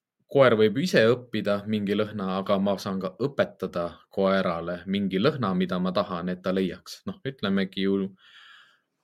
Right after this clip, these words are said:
koerad, keda me kasutame pardijahis, koerad, keda me kasutame lammaste karjatamiseks, ega koer ei pea silmadega nägema, et see on lammas.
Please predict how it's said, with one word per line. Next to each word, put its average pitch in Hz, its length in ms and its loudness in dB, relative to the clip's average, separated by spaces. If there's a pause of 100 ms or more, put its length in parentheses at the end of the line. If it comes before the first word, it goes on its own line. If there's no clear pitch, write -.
(600)
koerad, 139 320 6
keda 101 220 0
me 101 160 -2
kasutame 101 600 -2
pardijahis, 113 1000 2 (180)
koerad, 120 400 2
keda 95 240 -4
me 95 100 -2
kasutame 98 920 -4
lammaste 101 760 2
karjatamiseks, 101 960 0
ega 90 140 -10
koer 104 460 6
ei 98 120 0
pea 98 260 -4
silmadega 98 680 -2
nägema, 90 420 -6
et - 120 -18
see 90 120 -12
on 92 120 -6
lammas. - 540 -4